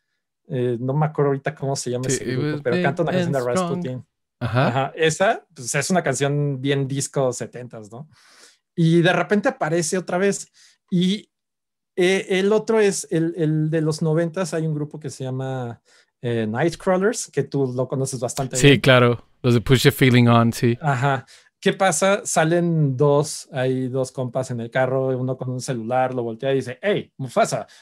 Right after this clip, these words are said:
Speaker 1: do you know what day is it? It's Friday day, it's
Speaker 2: It's
Speaker 1: Sun-,
Speaker 2: Saturday,
Speaker 1: Sun-"
Speaker 2: Sunday, ajá.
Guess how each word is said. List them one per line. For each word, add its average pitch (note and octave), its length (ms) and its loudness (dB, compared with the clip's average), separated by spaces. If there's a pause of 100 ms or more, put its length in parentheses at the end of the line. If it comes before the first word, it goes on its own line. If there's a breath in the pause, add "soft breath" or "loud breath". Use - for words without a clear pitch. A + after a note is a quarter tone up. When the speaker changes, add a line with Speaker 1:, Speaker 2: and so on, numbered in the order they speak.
Speaker 1:
do F3+ 120 0
you A#3+ 60 4
know G3+ 120 4
what F3+ 220 2
day F3+ 200 2
is E3+ 120 2
it? G#3+ 180 2 (320)
It's A#2 180 -10
Friday D#3+ 680 0
day, F3+ 760 -6
it's D3+ 60 -4
Speaker 2:
It's B2+ 200 -6
Speaker 1:
Sun-, F3 120 0
Speaker 2:
Saturday, C#3 220 -4
Speaker 1:
Sun-" D3 240 -4
Speaker 2:
Sunday, D3+ 320 -10
ajá. B2+ 320 -12